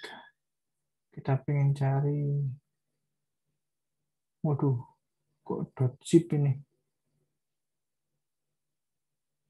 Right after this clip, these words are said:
Dot zip ini. Cari yang lain lagi. Adult. Nah, coba adult. Adult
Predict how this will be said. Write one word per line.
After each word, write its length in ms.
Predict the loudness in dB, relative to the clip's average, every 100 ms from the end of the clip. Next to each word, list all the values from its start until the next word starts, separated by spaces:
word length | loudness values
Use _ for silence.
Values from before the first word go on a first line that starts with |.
| _ _ _ _ _ _ _ _ _ _ _ _ _ _ _ _ _
Dot 240 | -4 -4 -4
zip 320 | 2 2 2 2
ini. 160 | 2 0 _ _ _ _ _ _ _ _ _ _ _ _ _ _ _ _ _ _ _ _ _ _ _ _ _ _
Cari 320 | 0 2 6 6
yang 160 | 6
lain 240 | 6 4 4
lagi. 640 | 4 4 6 6 4 0 -4 _ _ _ _ _ -4
Adult. 720 | -4 6 8 10 8 6 0
Nah, 640 | -8 -12 -10 -10 -10 -10 -12
coba 400 | -10 -8 -4 -4
adult. 560 | 2 4 4 2 -2
Adult 240 | 2 4